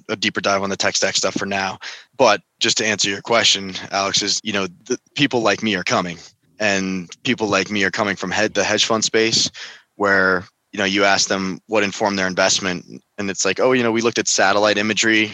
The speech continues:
to understand crop yields. And then we, you know, cross-referenced that with credit card transactions to understand that this commodity price was gonna move." Like, that's happening in that space. And if you contrast that with private equity today, it's like, "Well, how do you, how do you raise money?" It's like, "Well, I, I look at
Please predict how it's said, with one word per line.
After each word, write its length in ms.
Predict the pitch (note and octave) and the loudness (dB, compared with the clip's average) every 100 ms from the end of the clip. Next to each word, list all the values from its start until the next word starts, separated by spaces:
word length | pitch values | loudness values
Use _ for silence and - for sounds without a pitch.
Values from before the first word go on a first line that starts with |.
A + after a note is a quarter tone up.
| - | -4
to 80 | F#2+ | -2
understand 420 | G2+ - G2+ F#2 | 0 0 -2 -2
crop 300 | - G2 G2+ | 0 0 0
yields. 280 | G#2+ G#2 G2 | 0 0 -2
And 100 | F#2+ | -2
then 80 | |
we, 180 | F#2 F#2 - | -4 -4 -6
you 100 | G#2 | -6
know, 80 | F#2 | -4
cross-referenced 680 | - G#2+ F#2 F#2+ - F#2+ - | 0 2 2 0 -2 -2 0
that 160 | F#2+ | 0
with 100 | F2+ | 0
credit 240 | - F#2+ - | -2 -2 0
card 180 | F#2 | 0
transactions 720 | - F#2+ F2+ F#2+ F2 - F2+ - | 0 -2 0 0 2 0 0 -2
to 80 | E2 | -2
understand 420 | F#2+ F2+ G2 F#2+ | 0 0 0 -2
that 80 | F2+ | -2
this 140 | F#2 | -2
commodity 420 | - F#2+ F2 F2 | 0 0 -2 -4
price 300 | E2+ F2 D#2+ | -4 -2 -2
was 100 | E2 | -2
gonna 160 | - D#2+ | -2 -4
move." 300 | D2 C2+ - - - - | -8 -10 -12 -14 -8 -2
Like, 140 | G#2 _ _ - | -2 _ _ 2
that's 240 | B2+ - | 2 4
happening 380 | B2+ B2 A#2 G#2 | 2 2 2 0
in 80 | F#2+ | 2
that 240 | F#2+ F#2 | 2 0
space. 440 | - D2+ D#2+ - - | -2 -2 -2 -2 -4
And 80 | G2+ | -4
if 80 | F#2+ | -4
you 80 | |
contrast 440 | F#2+ G2 A#2 G#2 - | -4 0 2 2 4
that 200 | G#2 E2 | 2 2
with 240 | F#2 - - - - | 0 -2 -8 -16 -6
private 240 | - G#2 G2+ | 0 2 4
equity 240 | F#2+ E2+ | 0 -2
today, 380 | - G#2 A#2 G2+ - - - _ | 0 4 4 2 -2 -16 -20 _
it's 100 | - | 0
like, 180 | - - | 0 2
"Well, 140 | G#2 | 0
how 140 | A#2+ B2 | 2 2
do 80 | |
you, 160 | A#2 E2 - | 0 -4 -2
how 120 | A#2+ | 0
do 60 | B2+ | 2
you 80 | A2+ | 4
raise 180 | G#2+ G#2+ | 2 2
money?" 340 | G#2 F2 - | 0 -2 -8
It's 140 | - | -6
like, 120 | G#2 A#2 | -4 2
"Well, 200 | B2+ A#2+ | 4 6
I, 180 | A2 F#2 - _ - | 4 0 -8 _ -2
I 100 | B2+ | 2
look 180 | C#3+ | 2
at 80 | C3+ | 0